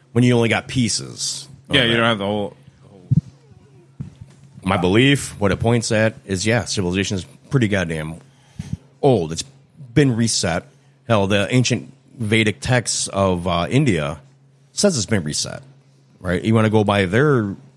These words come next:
Speaker 1: their religion or their books that are old, the oldest books in history, like, the Vedic texts are the oldest books. The Mahabharata is the oldest book in human history. And it says civilization has been reset three times.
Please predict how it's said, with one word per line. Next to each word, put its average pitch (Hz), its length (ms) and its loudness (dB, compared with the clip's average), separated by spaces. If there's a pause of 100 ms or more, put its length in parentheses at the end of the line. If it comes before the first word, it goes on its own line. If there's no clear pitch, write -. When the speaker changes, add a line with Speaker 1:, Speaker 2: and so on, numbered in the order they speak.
(460)
Speaker 1:
their 120 260 2
religion 95 680 0
or 90 340 0
their 113 240 2
books 95 420 0
that 87 100 -2
are 85 140 -4
old, 104 320 2
the 107 140 2
oldest 104 520 0
books 107 280 -2
in 76 300 -8
history, 82 720 -4 (540)
like, 101 120 0
the 101 60 0
Vedic 104 260 2
texts 117 240 0
are 101 80 0
the 104 120 4
oldest 107 380 2
books. 98 300 -2
The 92 140 -2
Mahabharata 95 880 -2 (720)
is 160 140 2
the 139 80 4
oldest 135 360 2
book 135 180 0
in 107 80 0
human 113 220 0
history. - 480 -4 (920)
And 113 80 4
it 120 80 2
says 107 260 0
civilization 101 480 0
has 90 60 -4
been 90 100 0
reset 87 300 -4
three 80 160 -8
times. - 420 -16